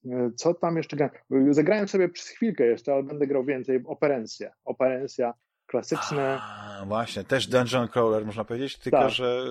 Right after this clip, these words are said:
Speaker 2: e, chyba bardziej na powierzchni, nie? Bo ja, ja
Speaker 1: Na
Speaker 2: tylko troszeczkę
Speaker 1: powierzchni
Speaker 2: grałem.
Speaker 1: i, i to jest gra węgierska, wyobraź sobie, osadzona w świecie węgierskich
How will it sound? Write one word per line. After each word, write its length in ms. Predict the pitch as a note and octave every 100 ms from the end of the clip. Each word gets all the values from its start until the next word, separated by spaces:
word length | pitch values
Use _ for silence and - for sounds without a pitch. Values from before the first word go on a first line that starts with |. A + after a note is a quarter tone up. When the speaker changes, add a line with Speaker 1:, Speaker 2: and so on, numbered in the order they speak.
| A#2+ A#2+
Speaker 2:
e, 20 | - _ _
chyba 200 | B2 A#2+
bardziej 240 | B2+ B2+
na 120 | B2+
powierzchni, 560 | - A#2+ B2 G2 - G2+
nie? 180 | C#3 F3+ _ _ _
Bo 60 | D3+
ja, 60 |
ja 140 | D3+ D#3+
Speaker 1:
Na 60 |
Speaker 2:
tylko 140 | D3 F3
troszeczkę 0 |
Speaker 1:
powierzchni 380 | D3+ G#3 - G3+
Speaker 2:
grałem. 180 | -
Speaker 1:
i, 60 | F#3+ _ _ _ _ _ -
i 60 | -
to 100 | E3+
jest 120 | E3
gra 140 | F3+
węgierska, 720 | D3+ D#3 D3+ E3 B2 - A#2
wyobraź 400 | A2 G#2+ A2 A#2
sobie, 340 | - E3+ G3+ F#3 F3 -
osadzona 380 | C#3 D3 E3+ F3+
w 60 | -
świecie 340 | F#3+ F3 F3+
węgierskich 640 | F3 E3 E3 D#3+ - F3+